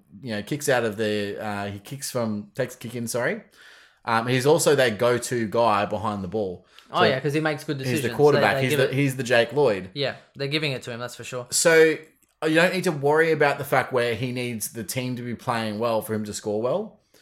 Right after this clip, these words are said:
Speaker 1: which I think really bodes well for him. With everyone else in the Dogs team, pretty much, apart from maybe Jack Macrae,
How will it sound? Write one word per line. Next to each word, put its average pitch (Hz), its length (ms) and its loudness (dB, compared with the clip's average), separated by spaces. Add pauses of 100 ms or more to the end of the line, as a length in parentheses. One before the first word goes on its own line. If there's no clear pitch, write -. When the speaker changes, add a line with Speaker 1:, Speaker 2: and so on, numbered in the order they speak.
(300)
Speaker 1:
which 120 160 -4
I 143 120 4
think 131 180 0
really 123 200 0
bodes 107 260 0
well 104 160 -2
for - 100 -10
him. 98 100 -8
With 110 120 -2
everyone 160 380 4
else 139 180 2
in 139 60 -6
the 127 80 -4
Dogs 117 300 -2
team, 113 420 -4
pretty 123 220 -6
much, 113 440 -6
apart 120 320 -4
from 107 300 -10
maybe 107 260 -4
Jack 104 280 -4
Macrae, 107 520 -6